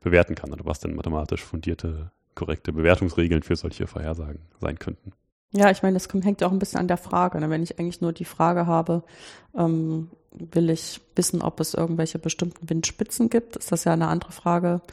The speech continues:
Speaker 2: als wenn ich, ähm, erfahren muss, wie verteilt sich jetzt überhaupt der Wind über den ganzen Tag, ne?
Speaker 1: Genau.
Speaker 2: Und das sind alles Sachen, die ja irgendwas zum Beispiel mit Windrädern zu tun haben, weil einerseits will ich vielleicht schätzen, wie viel Leistung ich, ähm, entnehmen kann.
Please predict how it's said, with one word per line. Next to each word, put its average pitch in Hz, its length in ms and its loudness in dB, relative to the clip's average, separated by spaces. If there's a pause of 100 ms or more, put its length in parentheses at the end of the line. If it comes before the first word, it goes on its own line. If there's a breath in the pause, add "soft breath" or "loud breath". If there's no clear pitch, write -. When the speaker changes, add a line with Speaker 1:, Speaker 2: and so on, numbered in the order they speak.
(320 loud breath)
Speaker 2:
als - 220 -4
wenn 170 140 6
ich, - 280 -2
ähm, 160 360 0 (300)
erfahren 175 500 6
muss, 170 380 0
wie 165 140 -2
verteilt 165 440 0
sich - 160 -4
jetzt - 140 -4
überhaupt 160 380 2
der 156 120 2
Wind 160 220 2
über - 160 4
den 151 60 0
ganzen 156 320 -2
Tag, 147 400 0
ne? 156 140 0 (260 soft breath)
Speaker 1:
Genau. - 180 -2 (160)
Speaker 2:
Und 170 140 4
das 165 120 8
sind 160 100 2
alles 165 300 6
Sachen, 175 240 2
die 165 140 -2
ja 160 180 4
irgendwas 165 380 0
zum - 180 -4
Beispiel 160 180 -2
mit 156 140 -2
Windrädern 165 440 -2
zu - 120 -8
tun 185 240 2
haben, 180 200 4
weil 160 140 4
einerseits 156 760 0
will 165 80 -2
ich 160 80 -6
vielleicht - 260 -2
schätzen, 156 400 -2
wie 160 80 0
viel 160 180 -2
Leistung 160 420 2
ich, - 300 -4
ähm, 160 220 2
entnehmen 185 440 4
kann. 202 340 2